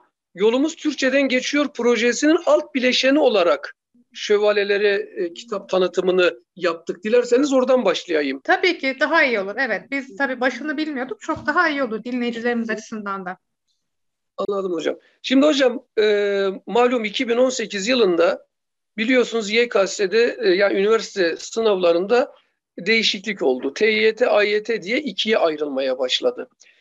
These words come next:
Speaker 1: Şimdi, e, fen lisesinde çalışıyoruz malum. Benim zaten bu, e, projem özellikle, tabii diğer lise türleri için de geçerli ama özellikle,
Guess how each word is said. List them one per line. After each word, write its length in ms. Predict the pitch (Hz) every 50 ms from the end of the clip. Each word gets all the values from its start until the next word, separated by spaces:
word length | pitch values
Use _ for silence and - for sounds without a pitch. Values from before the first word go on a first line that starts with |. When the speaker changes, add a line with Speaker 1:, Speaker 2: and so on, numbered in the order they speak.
| _ _ _ _
Speaker 1:
Şimdi, 460 | - - 294 294 285 302 294 285 285 - - _ _ _
e, 200 | 202 196 190 180
fen 260 | 180 - 254 294 294
lisesinde 480 | 269 247 - 220 196 - 185 180 175 165
çalışıyoruz 640 | 165 - 160 165 165 147 - - 165 165 165 147 160
malum. 460 | 190 208 208 185 156 156 - 247 - _ _ _ _ _ _ _
Benim 280 | 190 170 196 226 240 220
zaten 460 | 208 233 233 226 233 214 208 196 185
bu, 400 | 220 220 190 165 - - - _ -
e, 380 | 180 170 165 160 156 156 151
projem 600 | 156 - 165 165 160 160 151 185 254 269 320 311 -
özellikle, 1120 | - 196 175 170 - - 190 190 196 202 208 214 226 - - - 185 165 147 135 131 127 - _
tabii 420 | - 196 185 175 180 180 165 170
diğer 420 | 190 202 202 190 185 180 170 165 - - - -
lise 440 | 185 180 185 190 - 208 185 185
türleri 380 | 185 - 180 165 175 180 185 190
için 360 | 185 180 - 196 202 190 180
de 100 | 165 147
geçerli 480 | 139 170 175 170 - 202 202 208 135 151
ama 220 | 139 143 165 165
özellikle, 760 | 160 - 196 175 196 202 208 214 185 185 - 185 202 233 254